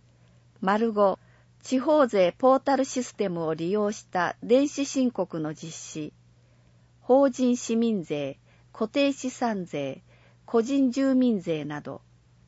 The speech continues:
丸六、財政健全化計画に基づく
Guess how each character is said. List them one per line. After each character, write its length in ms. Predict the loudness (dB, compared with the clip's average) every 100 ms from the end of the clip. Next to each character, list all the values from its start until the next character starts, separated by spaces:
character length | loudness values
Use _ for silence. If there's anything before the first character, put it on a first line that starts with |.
| _ _ _ _ -2
丸 320 | 0 2 2
六、 460 | 0 -2 -6 -6 -8 _ _ _ _ _ _
財 240 | 4 4
政 340 | 2 2 2 2
健 280 | 0 0
全 240 | 0 -2 0
化 160 | -2
計 240 | 2 2 2
画 280 | 0 -4 -6
に 100 | -6
基 40 |
づ 440 | -6 -2 -2 -4
く 320 | -10 -8 -8